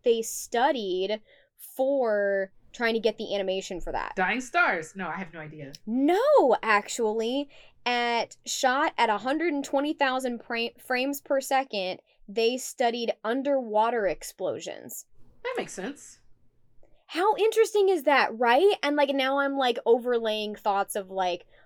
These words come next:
Speaker 1: underwater explosions onto that explosion. I'm like, "That's totally what that looks like." But then it looked extra visually appealing and like a total brain bender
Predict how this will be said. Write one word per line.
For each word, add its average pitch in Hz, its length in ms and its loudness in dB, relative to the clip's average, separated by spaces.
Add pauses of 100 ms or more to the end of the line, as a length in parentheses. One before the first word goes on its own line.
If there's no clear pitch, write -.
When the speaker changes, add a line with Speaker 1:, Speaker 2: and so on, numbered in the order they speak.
(140)
Speaker 1:
underwater 196 480 2
explosions 170 760 -4
onto 180 440 -4
that 170 200 0
explosion. 165 540 -4
I'm 151 140 -4
like, 160 220 -6
"That's 175 300 0
totally 196 440 -2
what 180 240 0
that 196 200 2
looks 330 280 -4
like." 226 260 0 (300)
But 226 100 4
then 254 140 0
it 254 120 -2
looked 262 280 0 (180)
extra 233 500 -2
visually 214 720 -2
appealing 233 840 -6 (100)
and 196 240 -6
like 190 160 -4
a 202 60 -2
total 208 280 -4
brain 190 360 -6
bender 233 560 -4